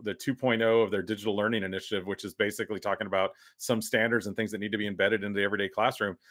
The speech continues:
Some of the teachers there are a little bit scared and freaking out about it. But if you have a product that can help with that, you know, that's when you come in and say, "Hey, I know you guys passed these new state laws. Here are some things that we can help you with that." And, and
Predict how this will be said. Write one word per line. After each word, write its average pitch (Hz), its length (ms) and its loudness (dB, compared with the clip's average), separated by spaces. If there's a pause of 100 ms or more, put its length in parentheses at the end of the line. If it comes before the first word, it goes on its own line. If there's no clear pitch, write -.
(140)
Some 120 160 2
of 131 60 2
the 131 60 2
teachers 131 280 -4
there 135 160 6
are - 40 6
a 123 40 4
little 131 160 2
bit 131 120 -2
scared 131 300 4
and 123 100 -6
freaking 120 240 -4
out 117 120 4
about 135 240 2
it. 190 120 0 (960)
But 110 100 4
if 104 100 -6
you 131 80 0
have 120 140 4
a 117 60 4
product 123 380 4
that 117 60 -4
can 98 80 -4
help 101 220 0
with - 100 -4
that, 175 240 0 (920)
you 110 140 -2
know, 104 60 -2
that's - 300 -2
when 123 120 4
you 120 80 2
come 123 180 4
in 143 100 4
and 113 80 0
say, 104 120 2
"Hey, 131 180 6
I 110 80 4
know 113 100 4
you 113 160 0
guys 107 180 4
passed 107 280 0
these 98 120 -6
new 107 100 -2
state 107 220 2
laws. 113 380 2 (280)
Here 123 140 6
are 113 60 10
some 120 120 -6
things 110 180 -2
that 107 80 -4
we 104 100 -2
can 104 120 -6
help 120 220 -6
you 92 80 -6
with 85 120 -10
that." 82 260 -6
And, 87 260 -10
and 90 180 -12